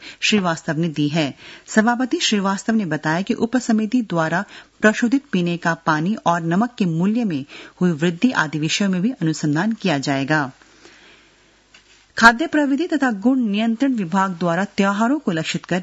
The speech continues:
बाजार अनुगमन को प्रभावकारी बनाने का कार्य किया जाएगा। विभाग ने आज प्र-, प्रेस कॉन्फ्रेंस के जरिए ये जानकारी दी। अनुगमन का ये कार्य दशहरे, दीपावली और छठ की छुट्टी के दौरान भी किया जाएगा। इसी तरह विभाग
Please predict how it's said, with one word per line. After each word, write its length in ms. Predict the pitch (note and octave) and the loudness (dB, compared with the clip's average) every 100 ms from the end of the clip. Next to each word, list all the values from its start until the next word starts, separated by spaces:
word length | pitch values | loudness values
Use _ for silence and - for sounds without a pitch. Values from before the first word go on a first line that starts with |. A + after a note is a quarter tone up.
| - | 0
बाजार 300 | E3 E3 F#3 | 0 2 0
अनुगमन 540 | - E3 D#3+ D#3+ D#3+ | 0 -2 -2 -2 -2
को 100 | D#3+ | -2
प्रभावकारी 720 | F3 E3+ D3 D#3 A3 - D#3+ | -4 -4 -2 0 0 0 -2
बनाने 360 | D3 D3 C#3+ C#3 | 0 -2 -2 -4
का 140 | C3+ | -4
कार्य 320 | F#3 G3+ G3 F3 | -2 0 0 -2
किया 220 | D3+ C#3 | -4 -4
जाएगा। 480 | C3+ C3+ C3+ C#3+ B2+ - _ | -2 -4 -2 -2 -4 -16 _
विभाग 340 | D#3+ C#3+ D3+ D3 | -4 0 0 0
ने 140 | G#3+ | -2
आज 300 | - D3+ D#3 | 0 0 -2
प्र-, 180 | - - _ _ - | -12 -18 _ _ -2
प्रेस 220 | F#3+ F#3 | 0 0
कॉन्फ्रेंस 440 | - D#3+ D3+ D#3+ - | -2 -4 0 -2 -2
के 120 | D3+ | -4
जरिए 300 | C#3 D3 G3+ | -2 -2 -2
ये 200 | A3+ F3+ | -2 -2
जानकारी 520 | D#3 C#3 C#3 C#3+ C#3+ | -2 -4 -2 0 0
दी। 240 | C#3 C3+ - - - - | 0 -4 -6 -16 -18 -2
अनुगमन 460 | E3+ F3 E3 D#3 D#3+ | 0 2 0 0 0
का 120 | F3 | -2
ये 160 | E3+ D#3 | -2 -2
कार्य 380 | D#3+ D3 F3 | 0 0 0
दशहरे, 500 | A3 F3 F3+ G3+ F#3+ | -2 -2 -2 -2 -2
दीपावली 560 | A#3 F3+ - D#3 D3+ F#3 | -2 -4 -2 -2 0 -2
और 180 | - E3+ | -2 -4
छठ 280 | - B3 - | -2 -4 -2
की 80 | |
छुट्टी 380 | G#3 - B3 D#4 | -4 -2 0 0
के 120 | C#4+ | 0
दौरान 360 | D#3+ C#3 C3+ C#3+ | -4 -4 -2 0
भी 100 | G#3+ | -2
किया 240 | B3+ E3+ C#3+ | 0 -2 0
जाएगा। 480 | D3 C#3 C#3 C#3 A#2+ - - - | -2 -2 0 -2 -4 -14 -16 -2
इसी 160 | B3 C#4+ | 0 2
तरह 200 | D4 F4+ | 0 0
विभाग 340 | D#4 G3+ A3+ | 0 2 -2